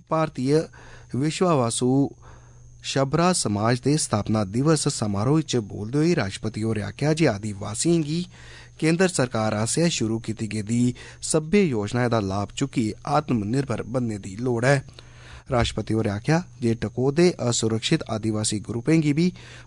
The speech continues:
मुक्खधारा कन्नै जुड़ियै दो ज्हार संताली तोड़ी भारत गी विकसित बनाने दे लक्ष्य गी हासल करने च मदद करनी चाहिदी। एह्दे शा पैह्ले राष्ट्रपति होरें नयागढ़ जिले दी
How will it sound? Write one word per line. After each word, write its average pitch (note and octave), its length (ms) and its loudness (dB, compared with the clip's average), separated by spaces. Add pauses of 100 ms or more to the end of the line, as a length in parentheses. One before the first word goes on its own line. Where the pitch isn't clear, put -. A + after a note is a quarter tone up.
मुक्खधारा E3+ 440 4
कन्नै B2+ 300 2
जुड़ियै C#3+ 400 2 (180)
दो B2+ 240 2
ज्हार C3+ 200 4
संताली A2 480 0
तोड़ी D#3 340 2 (400)
भारत D#3+ 340 4
गी F#3+ 120 2 (100)
विकसित C#3 420 2
बनाने C3+ 360 4
दे A#2 140 0
लक्ष्य B2+ 380 -2
गी C3+ 120 -2
हासल B2+ 320 -2
करने C3+ 320 2
च C#3+ 200 4 (380)
मदद A2+ 460 0
करनी A#2+ 260 0
चाहिदी। A#2 360 2 (540)
एह्दे G#2+ 200 2
शा G2+ 160 -2
पैह्ले C#3 320 -4 (120)
राष्ट्रपति G#2+ 520 -2
होरें A2+ 280 0 (180)
नयागढ़ A2 540 0
जिले A#2+ 500 0
दी C3 340 -2